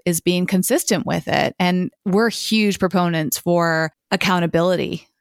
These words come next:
and having somebody to help you follow through or developing a system. And I think that's so helpful what you're saying, Colleen, because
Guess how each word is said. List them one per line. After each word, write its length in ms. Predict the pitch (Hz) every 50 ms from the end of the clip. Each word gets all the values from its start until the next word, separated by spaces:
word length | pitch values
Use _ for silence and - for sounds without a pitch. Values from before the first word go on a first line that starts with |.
| _ -
and 420 | - 180 175 170 170 165 165 170 160
having 380 | 147 - 175 180 180 185 180
somebody 640 | 165 - - 170 175 160 170 165 165 165 165 165 165 165 - -
to 220 | - - 180 170
help 240 | 165 175 175 175 -
you 60 | 180
follow 280 | 175 - 175 175 175 175
through 180 | - 185 180 175
or 140 | - 180
developing 440 | 175 180 175 180 185 190 180 185 175
a 80 | 170 165
system. 500 | - - 277 302 - - 170 - - 175
And 80 | 180 185
I 60 | 185
think 180 | - 214 214 -
that's 240 | 208 190 - -
so 460 | - - - 196 190 190 196 190 190 185
helpful 640 | 160 - 185 202 269 262 - - - 170 160 165
what 180 | 165 160 - -
you're 140 | 175 202
saying, 340 | 208 - - 190 175 170 165
Colleen, 500 | - - 165 165 165 160 165 160 160 160
because 500 | 160 175 - - - 170 165 170 165 -